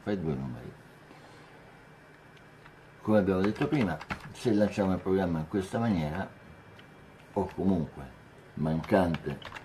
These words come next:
di un parametro, o ancora con un parametro in più, viene lanciata la funzione usage che spiega in che maniera utilizzare il programma.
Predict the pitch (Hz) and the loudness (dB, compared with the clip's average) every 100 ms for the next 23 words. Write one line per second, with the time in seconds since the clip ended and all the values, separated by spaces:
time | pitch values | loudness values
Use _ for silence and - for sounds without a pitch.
0 | - - 78 104 95 - 73 71 71 71 | -18 -12 0 4 4 0 -8 -8 -6 -6
1 | 78 110 - - - - - - - - | -4 -4 -6 -16 -20 -20 -20 -20 -20 -20
2 | - - 92 87 - 110 85 73 69 - | -20 -4 -2 -2 2 4 4 2 -8 -16
3 | - - 92 87 82 85 101 104 90 76 | -10 -4 -2 -2 -4 0 4 4 4 0
4 | 78 92 90 92 101 85 135 - - - | -4 -2 -4 2 2 4 0 -4 -16 -18
5 | - - - - - - - - - - | -20 -20 -20 -20 -20 -20 -20 -20 -20 -20
6 | - - - - - - - - - - | -20 -20 -20 -20 -20 -20 -20 -20 -20 -20
7 | - - - - 117 120 117 127 127 87 | -20 -20 -20 -6 0 2 2 0 0 -2
8 | 82 90 92 107 - 87 82 92 110 90 | 0 -2 -2 -4 -2 -4 -4 -2 -2 0
9 | 95 85 - 131 - - - - 156 - | 0 0 -4 -12 -12 -20 -14 -2 -2 0
10 | 90 78 76 - - 113 120 110 98 110 | 0 0 -2 -6 -4 -4 -2 0 2 2
11 | 92 85 80 92 92 - 78 76 - 76 | 2 0 -2 -2 -2 -4 -4 -4 -6 -6
12 | 65 60 | -6 -10